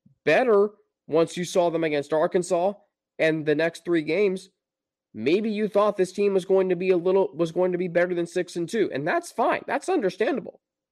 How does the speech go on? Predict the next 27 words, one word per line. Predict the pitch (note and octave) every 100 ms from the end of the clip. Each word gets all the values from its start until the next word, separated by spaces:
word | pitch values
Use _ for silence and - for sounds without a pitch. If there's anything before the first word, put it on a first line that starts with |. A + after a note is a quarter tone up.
| _ _ -
I | F3+
wanted | D4 C#4
them | F#3 C#3
to | B2+
be | B2
better | B2 B2
than | B2
six | C#3+ C#3
and | C3
two, | - B2 F#3 - _ _ _ _ _
but | -
I | G3+
kept | A#3+ A#3+ A3
things | F#3+ F3+
realistic | F#3 F3 F#3 A3 F3+
and | D#3+
said, | D#3+ D#3
"Okay, | G#3+ G#3+ G#3 - _ _ _ _ _ _ _
this | D#3 G#3
team | - G#3+ G#3
can | F#3 F3
be | D#3
seven | - D#3+ F3 A#3
and | G#3+
one | G3
at | G#3+ -
best | D3 F#3 -